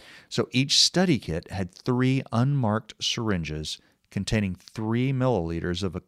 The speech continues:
colorless fluid. These syringes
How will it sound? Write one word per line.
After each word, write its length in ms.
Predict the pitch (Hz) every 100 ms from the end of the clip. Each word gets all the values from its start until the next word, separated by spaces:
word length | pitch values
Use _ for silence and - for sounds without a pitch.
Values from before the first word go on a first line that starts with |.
| -
colorless 520 | - 104 95 87 -
fluid. 440 | - 104 76 - - - - - _ _ -
These 480 | 104 123 147 143 - -
syringes 800 | - 143 151 110 80 73 -